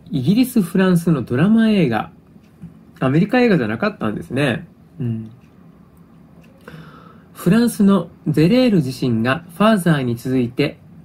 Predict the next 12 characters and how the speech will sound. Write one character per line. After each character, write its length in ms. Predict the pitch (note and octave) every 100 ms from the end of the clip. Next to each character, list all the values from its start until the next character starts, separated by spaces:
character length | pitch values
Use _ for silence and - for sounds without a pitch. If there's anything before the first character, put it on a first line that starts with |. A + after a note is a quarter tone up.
| -
脚 300 | B2+ B2 C3
本 240 | D3 C#3
監 240 | - C#3
督 240 | D#3 D#3+ D3+
を 80 | C3+
兼 300 | C#3+ C3 C3
任 180 | C3+
し 60 | B2+
て 300 | - B2 A#2
映 20 |
画 120 | A2+ A#2+
化。 220 | B2